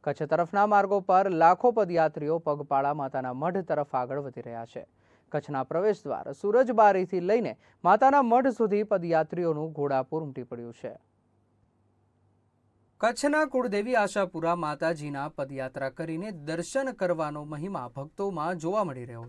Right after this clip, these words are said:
છે. આ વર્ષે ગુજરાત તેમજ ભારતભરમાંથી પદયાત્રીઓનો પ્રવાહ માતાના મઢ તરફ આગળ વધી રહ્યો છે.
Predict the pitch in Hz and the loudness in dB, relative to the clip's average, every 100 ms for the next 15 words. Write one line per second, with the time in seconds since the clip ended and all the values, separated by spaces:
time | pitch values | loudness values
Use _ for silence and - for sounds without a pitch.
0 | 117 135 - _ _ _ _ _ - 240 | -16 -18 -18 _ _ _ _ _ 0 6
1 | 262 269 311 247 214 226 240 277 269 240 | 6 6 0 0 -2 6 8 8 6 2
2 | 208 208 196 196 185 180 160 165 180 175 | 2 -2 2 2 2 0 0 0 2 0
3 | 165 160 180 170 147 147 143 160 208 208 | 0 -4 -6 -4 -4 -2 -4 -4 -8 -4
4 | 180 156 170 165 202 156 117 _ _ 165 | -4 -4 -6 -2 2 2 -2 _ _ 0
5 | 190 208 277 285 185 196 262 - 170 196 | 2 4 4 2 2 2 2 2 2 0
6 | 156 139 147 170 135 120 113 110 117 120 | 0 0 -2 -6 -6 -12 -12 -12 -14 -14